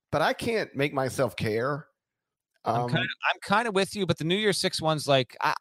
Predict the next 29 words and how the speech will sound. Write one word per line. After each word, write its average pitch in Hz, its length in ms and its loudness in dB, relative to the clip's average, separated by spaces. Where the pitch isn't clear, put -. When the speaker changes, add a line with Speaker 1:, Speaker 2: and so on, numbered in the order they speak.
Speaker 2:
I'll 240 160 4
get 208 240 2
into, 208 260 0
like, 135 180 2
I 185 80 6
wanna 190 280 4
watch 151 300 6
'em 156 80 -4
'cause 151 100 2
those 247 160 0
are 190 80 2
good 170 240 0
teams 165 460 -2
and 151 100 -4
they're 139 60 0
playing, 185 280 0
like, 151 160 0
it's, 151 240 -8
it's, - 220 -8
I, 180 440 2
I, - 40 -2
but 196 160 4
I 214 120 6
generally, 202 540 0
generally 214 260 4
speaking, 151 360 0
I 139 140 0
hear 135 180 0
you. 92 200 -6